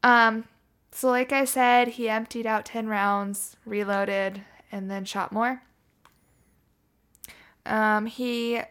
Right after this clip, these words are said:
in total, he spent twelve casings.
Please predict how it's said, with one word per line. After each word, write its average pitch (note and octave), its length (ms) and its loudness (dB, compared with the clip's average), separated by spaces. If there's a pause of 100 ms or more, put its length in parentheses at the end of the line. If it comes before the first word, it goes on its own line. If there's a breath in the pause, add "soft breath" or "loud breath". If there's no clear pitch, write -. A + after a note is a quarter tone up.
(760)
in A#3 180 0
total, D4+ 440 2
he B3 320 -4
spent - 380 -6 (120)
twelve C#4+ 340 0
casings. D4+ 760 -6